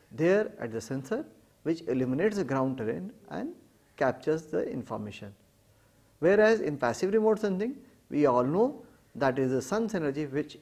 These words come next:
illuminates the ground terrain and we capture the information.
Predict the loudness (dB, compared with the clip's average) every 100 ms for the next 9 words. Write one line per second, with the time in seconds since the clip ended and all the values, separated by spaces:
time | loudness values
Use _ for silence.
0 | -6 -4 -2 0 0 0 0 2 0 0
1 | -2 -4 -6 -12 _ -10 -6 -6 -8 -16
2 | -8 -6 -2 -4 -2 -4 -4 -8 -6 -8
3 | -8 -12